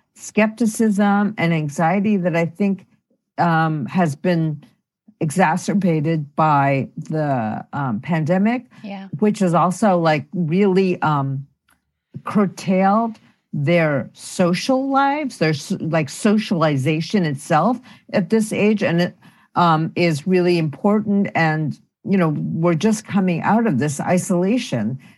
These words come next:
Speaker 1: And I feel like we have to remake so many things. I would like to see, like, that remaking happening on the left,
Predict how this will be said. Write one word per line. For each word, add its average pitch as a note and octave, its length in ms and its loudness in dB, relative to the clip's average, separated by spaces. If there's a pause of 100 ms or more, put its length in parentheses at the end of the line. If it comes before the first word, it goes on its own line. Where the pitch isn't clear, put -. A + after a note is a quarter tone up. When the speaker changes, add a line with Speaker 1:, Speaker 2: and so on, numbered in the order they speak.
(100)
Speaker 1:
And F#3+ 140 0
I F#3+ 80 4
feel G#3 280 -2
like G3 160 0
we F3+ 120 2
have F#3+ 160 -2
to E3+ 180 0
remake E3+ 800 0
so - 220 0
many G3 280 2
things. E3 540 -2 (280)
I C#3 100 2
would D#3+ 220 0
like F#3 380 0
to D#3+ 180 -4
see, C#3+ 580 -2 (200)
like, E3+ 280 -2
that E3 300 2
remaking E3+ 920 0 (160)
happening E3+ 720 0
on D#3+ 160 -2
the C#3+ 80 -2
left, E3 580 -2